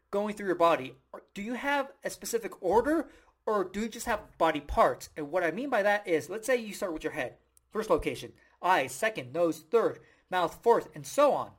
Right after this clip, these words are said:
So when you have a specific order, now it's looking like a memory palace. Or you just have body parts. There's no specific order. You just have your head, you have your leg, you have your arm, and you just attach information to that. It's totally up to you. There's no right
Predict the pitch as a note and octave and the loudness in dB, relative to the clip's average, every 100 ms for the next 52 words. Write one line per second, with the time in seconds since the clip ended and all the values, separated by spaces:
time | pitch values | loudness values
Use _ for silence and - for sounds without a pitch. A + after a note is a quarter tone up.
0 | _ - E3+ G#3+ C4+ C#4+ D4 - B3 - | _ -6 -4 -4 -2 -2 -4 -6 -8 -6
1 | B3 - - G#3+ A3 D#3+ - _ D3+ F#3 | -8 -8 4 6 6 4 -2 _ -6 -2
2 | D4+ F4 - G3 G3 F3+ D#3+ E3 C#3 C3+ | -2 -4 -6 -6 -4 0 0 0 -8 -6
3 | D#3 E3 - F#4+ A3 B2 - _ _ _ | -6 -6 -4 0 2 0 -8 _ _ _
4 | _ _ - C#4 F4 G#3+ F3 - _ A#3+ | _ _ 4 6 10 10 8 0 _ -2
5 | C#4+ E4 - B3+ - G3+ G#3 G#3 - - | -2 -2 0 0 2 4 4 2 -8 4
6 | A#3 E3+ - - D#3+ A#3+ - C4+ B3 G3 | 4 4 -2 -8 -4 -4 -4 -8 -10 -10
7 | - A#3+ C#4+ G3+ D#3+ - - _ G3 G3+ | -2 4 6 6 0 -2 -20 _ -14 -10
8 | A3+ - A3+ A3 A3 - _ F3 F3 D3+ | -8 -4 2 2 2 -8 _ 0 2 2
9 | - B3 G3 D3 E3+ F#3+ D#3+ D3+ G#3+ A#3+ | 4 6 6 2 -4 -4 -2 -2 0 -2
10 | E3+ F3 D#3+ G3+ B3 G3 B2 _ _ _ | -2 -4 -2 2 4 4 -2 _ _ _
11 | _ - F#3+ G3+ G#3 - F#3+ G3 G3+ F3 | _ -10 -8 -6 -10 -8 -6 -4 -6 -2
12 | E3 E3 D#3+ G#3 D3+ G#2+ _ _ _ - | -2 -2 -8 0 0 -2 _ _ _ -12
13 | - - D#4+ E4+ D#4 - A3 - F#3+ G#3 | -12 -6 -2 0 0 0 -2 -4 -6 0
14 | E3 G3+ G#3 B3 D4 E3 E3+ G3+ | 0 0 0 2 2 2 2 2